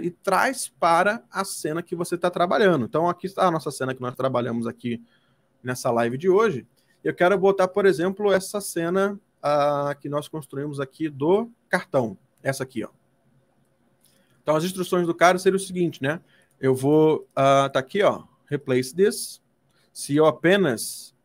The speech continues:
é, colocar aqui por cima, não vai ficar na perspectiva aqui, né? Do jeito certo. Então, ele tá falando pra eu ir onde? Community, mockup. Agora eu perdi o cara aqui.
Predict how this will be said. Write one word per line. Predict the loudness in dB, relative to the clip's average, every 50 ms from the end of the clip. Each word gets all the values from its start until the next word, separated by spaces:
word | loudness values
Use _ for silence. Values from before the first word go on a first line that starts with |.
| _ _
é, | -2 -2 0 -2 -2 -6 -8 _ _ _ _ _ _ _
colocar | 2 4 4 4 2 2 2 0
aqui | 0 -2 _
por | _ -4 -4
cima, | -2 -4 -4 -4 -4
não | -4 -2
vai | -2 -4 -4
ficar | 0 0 0
na | 0 0
perspectiva | -2 -6 -6 -2 -4 -4 -4 -6 -10 -6 -6 -4 -4 -4
aqui, | -6 -2 -2 -2
né? | 0 -2 -4
Do | -4
jeito | -4 -4 -4 -4 -2
certo. | 2 2 2 2 0 _ _ -20 _ _ _ _ _ _ _ _ _ _ _
Então, | _ 2 2
ele | 2 2
tá | 2 0 0
falando | 2 4 2 2 2 0 -2 -6
pra | -6 0 2 2 4
eu | 4 2 0 0 -2 -2
ir | -6 -4 -4 -4 -4 -6 _ _ _ _
onde? | -6 -4 -4 -4 -4 -6 -8
Community, | -8 -10 -12 -10 -10 -6 -4 -4 -4 -4 -6 -10 -12 -10 -8 -8 -6 -6 -6 -6 -8 -10 _ _ _ _ _ _ _
mockup. | -16 -16 -16 _ _ -4 -4 -4 -6 -8 _ _ -8
Agora | -6 -4 -6 -6
eu | -8
perdi | -8 -10 -8 -8 -8 -10 -10 -10
o | -10 -10
cara | _ _ -14 -14 -14 -14
aqui. | -18 _ -16 -16 -16 -16